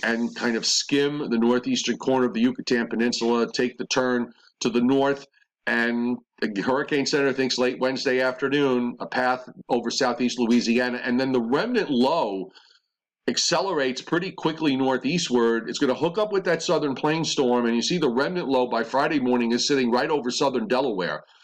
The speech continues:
So that puts us in line for some, uh, some rather hefty rains. And here's how it looks on the, uh, on the G F S model, uh, starting, uh, from today. And of course, there's not a whole lot happening here in the Northeast.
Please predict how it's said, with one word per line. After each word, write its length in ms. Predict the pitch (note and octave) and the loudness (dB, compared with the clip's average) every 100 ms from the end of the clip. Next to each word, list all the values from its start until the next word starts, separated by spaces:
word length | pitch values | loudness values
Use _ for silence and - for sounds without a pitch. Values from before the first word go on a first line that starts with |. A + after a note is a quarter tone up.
| _ _ | _ _
So 260 | - C3+ B2+ | -2 2 2
that 260 | C3 G3 - | 2 -2 -2
puts 280 | F#3+ - | -2 -2
us 160 | D#3 - | -4 -2
in 80 | C3+ | 0
line 480 | A#2 B2 B2+ G2+ F#2+ - | 2 2 0 -4 -8 -2
for 360 | A#2+ A2+ G#2+ | 2 2 2
some, 420 | - - A2+ G#2 G2+ | -2 -2 0 0 -2
uh, 260 | G2 F#2 E2 - _ | 0 0 -2 -10 _
some 160 | - G#2+ | -2 0
rather 320 | B2 E3+ C#3+ | 0 0 -4
hefty 400 | G#2+ C3+ - A2 | -4 -6 -6 -4
rains. 380 | G2+ A#2 A2 F#2+ | -2 -2 -4 -6
And 120 | G2+ | -2
here's 240 | C#3 F3+ | 0 0
how 160 | D#3+ C3+ | 0 0
it 80 | A#2+ | 0
looks 260 | B2 A#2+ - | -2 -4 -4
on 220 | B2 A2 | -2 -2
the, 240 | G#2+ G2+ G2 | -2 0 0
uh, 140 | F#2 | -2
on 180 | G2 G2+ | -2 -4
the 80 | F2+ | -2
G 180 | B2 | 0
F 140 | A2+ - | 0 0
S 240 | A#2 F#2+ | -4 -4
model, 420 | G2+ F#2+ F#2+ F#2 - _ _ _ _ | -4 -2 0 -2 -8 _ _ _ _
uh, 160 | F#2+ F#2+ | -4 -2
starting, 560 | - B2+ B2 A#2 G#2+ - _ - - _ - _ - | 0 0 0 -2 -6 -10 _ -14 -14 _ -20 _ -6
uh, 100 | F#2+ | -6
from 400 | - C3 B2+ A#2 | -2 0 0 -4
today. 600 | - F#2+ C#3 B2 F#2+ F#2+ - _ _ - | -6 -2 0 0 -4 -10 -14 _ _ -4
And 80 | A#2+ | -2
of 60 | |
course, 200 | A#2+ C3+ | 0 0
there's 140 | A#2+ - | 0 -2
not 180 | D3+ | -4
a 40 | C3 | -4
whole 300 | - D3 D3+ | -2 0 2
lot 200 | D3+ C3+ | 2 0
happening 440 | C3+ C3 C#3+ B2+ | -2 -2 -2 0
here 180 | B2 B2 | 2 2
in 60 | A#2 | 2
the 80 | |
Northeast. 720 | A2+ A2+ A2+ A#2+ A2+ A2+ - | 2 2 2 2 2 0 -4